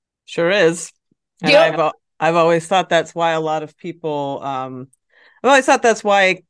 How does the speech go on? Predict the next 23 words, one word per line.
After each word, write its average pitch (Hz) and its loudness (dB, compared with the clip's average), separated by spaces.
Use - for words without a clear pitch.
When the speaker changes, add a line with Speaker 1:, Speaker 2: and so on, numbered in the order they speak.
Speaker 1:
it - -16
has 165 -2
traditionally 185 -4
been 160 -2
a 147 -4
shadowy, 143 -6
sort 147 -10
of 139 -8
stigmatized 139 -4
conversation, 156 -2
because 143 -6
it's 165 -4
so 165 4
wrapped 156 0
up 151 2
in 139 -6
ageism 147 -6
and 127 -12
fear 139 -2
and 135 -6
all 147 2
the 139 -4
other, 143 -2